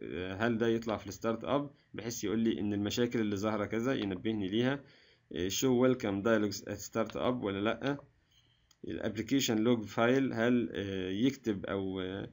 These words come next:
يسجل التريس بتاع الانترنال فانكشنز لملف لوج ولا لأ؟ آه، جروب اند سورتنج، لما يعمل جروب اند سورتنج labels on grouping،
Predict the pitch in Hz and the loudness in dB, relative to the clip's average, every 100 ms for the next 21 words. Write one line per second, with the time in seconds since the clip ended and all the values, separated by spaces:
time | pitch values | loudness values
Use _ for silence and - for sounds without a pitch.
0 | - - - - 101 101 131 113 107 101 | -18 -20 -20 -6 -4 4 4 4 2 0
1 | 92 95 98 92 - 117 135 - - 82 | 0 0 -2 -2 2 4 4 0 -10 -8
2 | 87 101 98 95 95 120 113 98 117 117 | -2 0 0 -4 -2 0 0 0 0 -2
3 | 117 101 92 - 104 113 107 76 104 120 | 0 -2 -2 -6 0 2 2 2 0 0
4 | - 90 - 117 135 - - 104 101 107 | -4 -8 0 2 2 -2 -2 0 0 0
5 | - 139 143 - _ _ _ _ _ _ | 0 -2 -4 -10 _ _ _ _ _ _
6 | _ _ _ _ _ 104 104 113 143 123 | _ _ _ _ _ -2 0 4 4 6
7 | 117 - 139 135 143 139 113 113 120 127 | 4 4 2 4 4 6 6 4 6 6
8 | 120 101 117 123 117 110 131 127 131 135 | 4 4 2 4 2 2 0 0 2 2
9 | 131 123 _ _ 107 120 120 123 113 107 | 2 -2 _ _ 2 2 4 2 0 0
10 | 113 113 110 127 123 120 107 | 2 2 2 2 4 2 0